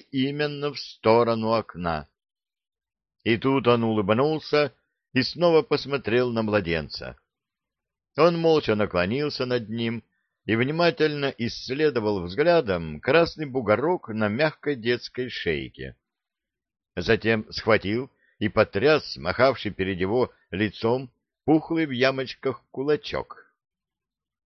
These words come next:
«До свидания, молодой человек. Вы начали свою жизнь несколько бурно.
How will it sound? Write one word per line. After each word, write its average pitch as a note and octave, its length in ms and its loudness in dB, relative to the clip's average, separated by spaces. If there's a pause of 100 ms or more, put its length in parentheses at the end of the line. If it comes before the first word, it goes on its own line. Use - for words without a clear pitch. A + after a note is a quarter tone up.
(520)
«До E2 300 0
свидания, E2 680 -2
молодой C3+ 500 0
человек. C#3+ 640 -2 (880)
Вы G#2 180 4
начали G2 460 0
свою G2 400 -4
жизнь F2+ 540 -8
несколько G2 600 -4
бурно. B2 600 -4